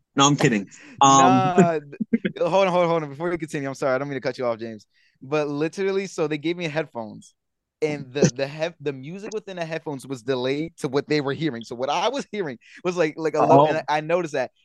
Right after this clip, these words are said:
Speaker 2: And I took off, like, one of the headphones so I could hear, so I could focus. Then I got on beat. But the beginning, like, I was a little off beat. It wasn't too bad, though. Ev-, like, luckily, my school was cool with me, and everyone was vibing to me. They weren't, like, thinking much about it.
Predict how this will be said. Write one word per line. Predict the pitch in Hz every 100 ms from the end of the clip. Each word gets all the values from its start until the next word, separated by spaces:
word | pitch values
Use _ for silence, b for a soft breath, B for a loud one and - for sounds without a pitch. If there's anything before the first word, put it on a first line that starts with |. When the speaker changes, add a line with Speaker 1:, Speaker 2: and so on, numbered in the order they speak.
| -
Speaker 2:
And | 147
I |
took | - 190 185
off, | 165
like, | 160 147
one | 151
of | 143
the |
headphones | 156 156 151
so |
I |
could | 135
hear, | 123 156
so | 143
I |
could | 139 -
focus. | 156 151 113
Then | 131
I | 127
got | 127 131
on | 123
beat. | 110 139 113
But | 113 110
the | 104
beginning, | 113 131 151 127
like, | 117
I | 107
was | 123
a | 120
little | 123
off | 120 110
beat. | 127 131 b b
It | 180
wasn't | 226 185
too | 156
bad, | 127 120
though. | 123 123
Ev-, | 117 143 -
like, | 117 120
luckily, | 139 139
my | 123 120
school | -
was | 117
cool | - 120 113
with |
me, | 117 110
and | 113
everyone | 113 110
was | 110 104
vibing | 110 113 117
to | 120
me. | 123 123 _
They | -
weren't, | 117 123 110
like, | 104
thinking | 117 113
much | 113 110
about | 107 110
it. | 117